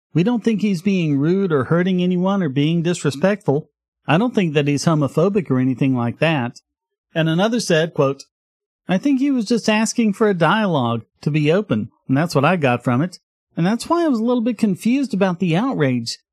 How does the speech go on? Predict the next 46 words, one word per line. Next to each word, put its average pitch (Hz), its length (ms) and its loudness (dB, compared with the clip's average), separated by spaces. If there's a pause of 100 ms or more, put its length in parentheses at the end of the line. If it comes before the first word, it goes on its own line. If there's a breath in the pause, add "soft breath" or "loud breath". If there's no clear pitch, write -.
because 226 260 0
he 254 140 0
didn't 254 340 0
say 233 360 2
'death 170 440 -2
to 143 120 0
trans 196 380 -2
people' 160 540 -2
or 120 140 0
'trans 170 380 -2
people 170 280 -2
don't 170 240 0
exist.' 151 640 -2 (380)
It 165 100 0
was 156 180 0
more, 147 400 0 (360)
'These 143 260 0
are 160 60 2
my 156 200 0
experiences 160 760 -2
and 175 100 0
I'd 165 140 0
like 185 240 0
to 226 100 -2
talk 190 400 0
more 139 160 2
about 117 260 -2
it.' - 200 -16 (140)
So - 220 0
that's 135 280 0
what 135 100 0
I 156 140 0
thought." 160 500 -4 (420)
He 180 140 -2
has 165 180 0
prominent 208 480 2
defenders 240 520 0
as 143 120 -2
well, 160 300 2
such 151 240 -2
as 147 100 0
Jon 143 320 0
Stewart, 196 400 0
who 151 120 -2
said, 156 360 -2
quote, 139 380 -2